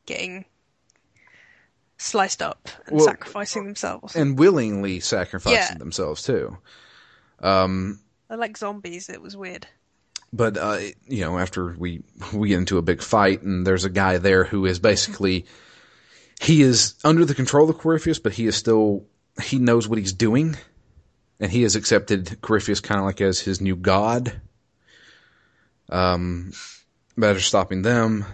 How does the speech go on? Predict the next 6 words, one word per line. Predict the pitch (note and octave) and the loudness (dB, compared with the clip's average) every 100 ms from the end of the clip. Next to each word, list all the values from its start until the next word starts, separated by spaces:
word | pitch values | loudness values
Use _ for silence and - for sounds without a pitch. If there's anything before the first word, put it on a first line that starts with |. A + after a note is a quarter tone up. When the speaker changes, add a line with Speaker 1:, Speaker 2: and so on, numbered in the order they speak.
| - _ _ _ _ _ _ _ _ _ _ _ | -16 _ _ _ _ _ _ _ _ _ _ _
Speaker 2:
we, | F#2+ F#2 F#2+ F#2 | -8 -4 0 2
um, | F2 E2+ E2 E2+ E2 E2+ - _ _ _ _ | 2 0 0 -4 -6 -10 -20 _ _ _ _
we | F#2+ F#2+ | -6 -4
then | F2 F#2 F2+ | -2 0 0
realize | F2 E2+ F2 E2+ E2+ E2+ | 0 0 0 0 0 -2
that | - E2+ - | 0 0 -2